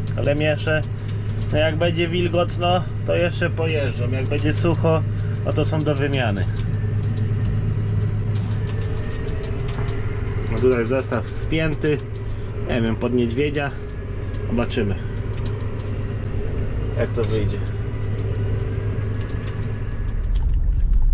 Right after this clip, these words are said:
Byłem u siebie na polu, no i dzwoniłem też do znajomego. E, spadło niby pół litra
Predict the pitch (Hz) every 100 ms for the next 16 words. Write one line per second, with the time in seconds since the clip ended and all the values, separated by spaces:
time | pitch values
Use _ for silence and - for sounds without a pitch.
0 | - - - - 156 160 156 - 160 151
1 | 151 160 156 160 160 156 - - - -
2 | 143 143 143 156 143 139 143 139 147 139
3 | 139 139 143 160 - - - - - -
4 | - - - - - - - - 123 131
5 | 117 117 - - 165 165 151 147 151 160
6 | 170 175 - 156